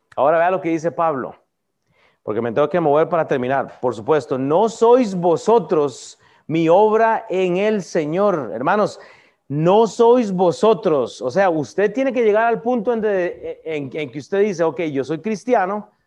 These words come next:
yo soy cristiana". No sois vosotros el fruto que Dios me ha dado. Usted tiene que pensar, piense nada más en esto hoy,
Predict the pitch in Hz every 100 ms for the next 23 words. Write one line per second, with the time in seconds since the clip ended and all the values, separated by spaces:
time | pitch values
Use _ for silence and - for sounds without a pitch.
0 | - 127 147 151 196 - 220 180 202 202
1 | _ _ _ _ _ _ _ _ _ _
2 | _ 127 180 208 226 240 202 175 160 165
3 | 190 202 214 214 180 143 - 185 190 214
4 | 190 160 151 180 175 175 170 160 160 135
5 | 123 131 170 233 240 190 185 160 170 120
6 | - _ _ _ _ _ _ _ _ _
7 | _ _ _ - 208 208 233 220 214 202
8 | 208 185 196 190 143